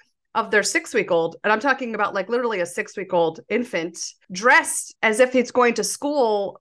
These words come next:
And that's what they would call the daycare. And I just thought, you know, "No, like, that's not, it's not okay." And then they'd be like, "Oh," I, I'd be like, "Oh, well, how many kids do you want to have?" "Oh, this is it. I would never do two." "How could you do two?" And there I was with four kids.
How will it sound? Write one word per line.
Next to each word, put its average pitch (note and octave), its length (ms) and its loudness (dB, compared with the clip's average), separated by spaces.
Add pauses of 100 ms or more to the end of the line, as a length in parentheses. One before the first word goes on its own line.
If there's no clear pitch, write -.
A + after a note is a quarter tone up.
(120)
And G3+ 340 0
that's G#3 240 2
what G#3+ 100 0
they G3+ 120 6
would F#3 120 0
call F#3+ 180 2
the F3 80 -6
daycare. - 460 -10 (140)
And F#3+ 220 4
I F#3+ 140 4
just F#3+ 240 -4
thought, E3 260 6
you G3+ 80 0
know, E3+ 300 2
"No, G3+ 520 2
like, E3+ 280 -2
that's F#3+ 320 -2
not, G3+ 400 4
it's - 100 -16
not D4 220 2
okay." D#4 260 2
And F#3+ 140 -2
then G3 100 -4
they'd F#3 140 -6
be G3+ 80 -4
like, F#3 280 -2
"Oh," B3 320 -2
I, F#3 300 2
I'd F#3+ 80 -2
be G3+ 60 -4
like, G3 180 -2
"Oh, B4 240 0
well, F3+ 300 -6 (380)
how B3 100 -4
many C#4+ 120 2
kids G#4 240 -2
do E4 80 2
you C#4+ 40 6
want G#3 140 4
to F#3 40 2
have?" D#3+ 400 2
"Oh, G3 120 4
this F3+ 200 -4
is D3+ 100 -8
it. D3+ 280 -4
I F#3 120 4
would D#3+ 120 2
never F#3 220 2
do D#3 120 -4
two." G#3+ 500 0
"How C#4 200 4
could F4 100 0
you D4+ 100 2
do C#4 140 -2
two?" F#4+ 420 -6
And A3 140 -6
there C4+ 120 0
I D4+ 120 4
was A3 220 0
with F#3+ 140 -10
four A#3 200 -6
kids. D#3 420 -4